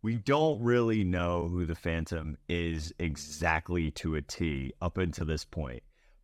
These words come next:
But we have been introduced to somebody who really is not a big fan of Melanie and her suitors,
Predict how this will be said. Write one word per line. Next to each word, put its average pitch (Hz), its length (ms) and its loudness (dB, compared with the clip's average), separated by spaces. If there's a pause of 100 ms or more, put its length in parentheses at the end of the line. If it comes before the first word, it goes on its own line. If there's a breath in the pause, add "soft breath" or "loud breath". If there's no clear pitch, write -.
But 127 480 2
we 95 140 2
have 117 300 2
been 117 160 2
introduced 95 840 0 (140)
to 87 140 -6
somebody 82 680 0
who 85 160 -2
really 101 540 6
is 78 200 -2
not 85 260 2
a 90 60 2
big 87 260 2
fan 78 560 0 (120)
of 76 200 -2
Melanie 78 680 2 (420)
and 78 160 0
her 78 160 -2
suitors, 69 680 -2